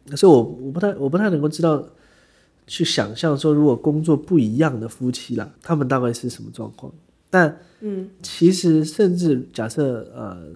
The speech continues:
Speaker 2: 女方没有工作，
Speaker 1: 嗯。
Speaker 2: 家庭主妇，其实那也是，是一份工作。
Speaker 1: 对。
Speaker 2: 最近我非常了解这一块。<laughs> 我觉得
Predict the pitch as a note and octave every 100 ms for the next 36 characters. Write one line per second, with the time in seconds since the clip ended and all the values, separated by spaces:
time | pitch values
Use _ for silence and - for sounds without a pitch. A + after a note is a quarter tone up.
0 | C3 A#2+ A2+ A#2 C3 C3 B2+ A2 A2+ A2+
1 | A2+ A2+ - - _ - F#3 - A#2 A2+
2 | - - C3 - D3 E3 E3+ A#2 B2+ -
3 | - B2 A#2 A2+ A2 A2+ A2+ - _ _
4 | _ _ - D#3+ E3 D3+ B2+ A2+ C3 A#2
5 | A#2 - - - D3+ - - G3 - G#3
6 | - G3+ - G#3+ - - _ _ _ -
7 | D#3 F3+ A3+